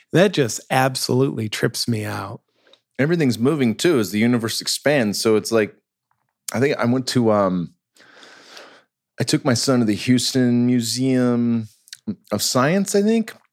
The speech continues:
Speaker 1: Is that in Houston, Kyle?
Speaker 2: It's in Houston.
Speaker 1: No
Speaker 2: And, uh,
Speaker 1: kidding.
Speaker 2: so Neil deGrasse Tyson, who has done, he's done a bunch of these nature shows for the national museums.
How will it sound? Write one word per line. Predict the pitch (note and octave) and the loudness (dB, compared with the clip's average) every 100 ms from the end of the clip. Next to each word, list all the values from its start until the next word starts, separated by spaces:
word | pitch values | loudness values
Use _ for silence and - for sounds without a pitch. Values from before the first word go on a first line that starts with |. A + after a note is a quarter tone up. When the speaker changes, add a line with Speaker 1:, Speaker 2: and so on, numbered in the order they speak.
| - | -4
Speaker 1:
Is | B2 | 0
that | B2+ F#3+ | 2 2
in | D3 | 0
Houston, | A2+ A2 A2 D3 D3+ | 0 -4 -2 0 0
Kyle? | D#3 D#3 E3 | 0 -2 0
Speaker 2:
It's | G#3 | -2
in | B3 | -4
Houston. | - F#3 F3 - F#2 E2+ | 0 0 0 -2 -2 0
Speaker 1:
No | G#3+ F3+ | 2 4
Speaker 2:
And, | A2+ A#2+ | 4 4
uh, | A2 G#2+ | 4 4
Speaker 1:
kidding. | C3+ A2 A#2+ A#2 | 0 -6 -8 0
Speaker 2:
so | D3 C3 | 2 2
Neil | C3 F3 | 2 2
deGrasse | F#3 E3 D3 C#3 - | 0 2 2 2 -4
Tyson, | - G#2 - G2 C3 - | -2 0 0 -2 -2 0
who | A#2+ | 0
has | A2 | 0
done, | A2 A2+ A2 G#2 | 0 2 2 0
he's | A2 A#2+ | -4 -2
done | C3+ B2 | 0 0
a | |
bunch | F#2+ G#2+ A2 A#2+ | 2 0 0 0
of | |
these | G#2+ G#2 - | 0 0 0
nature | G2+ G2 G2+ | 0 0 -4
shows | - G2+ F#2 F#2 - - - - - - | -2 0 2 0 -4 -12 -20 -20 -20 -20
for | - - G#2+ G#2 G2+ | -20 0 2 4 2
the | F#2+ | 0
national | G2 F#2+ - G#2+ | -2 -2 -4 -4
museums. | F#2+ F#2 F2 G#2 F#2+ F2 E2 | -4 -4 -4 -4 -2 -4 -6